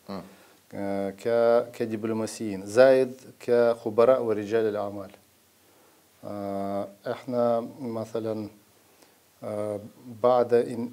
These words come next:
Speaker 2: انتهاء الأعمال العسكرية عام ألفين ثلاثة بمبادرة من روسيا، آه، عاد إلى العراق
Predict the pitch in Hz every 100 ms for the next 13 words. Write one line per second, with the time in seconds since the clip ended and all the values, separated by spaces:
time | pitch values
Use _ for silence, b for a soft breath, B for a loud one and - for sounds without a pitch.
0 | 131 117 110 113 117 120 - 117 110 110
1 | 113 113 110 120 113 113 107 - 117 117
2 | 113 104 - 113 104 113 101 104 - _
3 | _ _ 113 110 107 107 110 123 113 104
4 | 95 - _ _ _ b b b b b
5 | b b 110 104 107 107 127 120 117 110
6 | 113 120 107 107 107 107 127 127 113 113
7 | 104 101 - 110 120 120 120 110 110